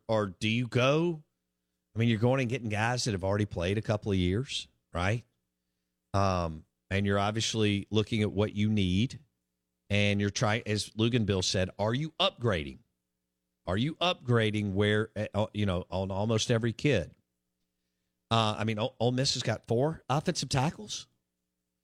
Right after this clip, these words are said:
Now, they won't all play offensive tackle, but they have four offensive tackle transfers at this time. I know this could change in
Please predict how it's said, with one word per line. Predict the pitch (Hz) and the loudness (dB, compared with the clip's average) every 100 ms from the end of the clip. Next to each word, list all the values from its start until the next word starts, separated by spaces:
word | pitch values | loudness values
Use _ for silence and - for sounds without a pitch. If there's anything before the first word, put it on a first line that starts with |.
| _ | _
Now, | 120 | 2
they | 139 | 4
won't | 156 143 135 | 2 0 0
all | 131 123 | -2 0
play | 151 139 110 | 0 0 0
offensive | 104 110 104 87 | -2 -2 -4 -2
tackle, | - 82 95 | -2 -2 -2
but | 107 113 | 0 0
they | 127 120 | 2 2
have | 117 107 _ | 2 -2 _
four | 127 127 147 151 - _ | -2 2 2 0 -8 _
offensive | 120 131 127 135 - 123 | -2 -2 -2 -4 -2 -6
tackle | - 120 120 - 110 | -4 -2 -2 -2 -4
transfers | - 123 135 - - 82 80 - - - _ _ _ _ _ _ _ _ _ _ _ _ - | -2 0 0 -2 -2 -2 -2 -8 -10 -10 _ _ _ _ _ _ _ _ _ _ _ _ 0
at | 127 | 2
this | 196 185 | 4 2
time. | - 98 - - _ _ _ | 0 -4 -6 -16 _ _ _
I | 98 | 0
know | 104 | 2
this | 107 - | 2 0
could | 117 | -2
change | - 113 98 | 0 0 0
in | 98 90 | -4 -6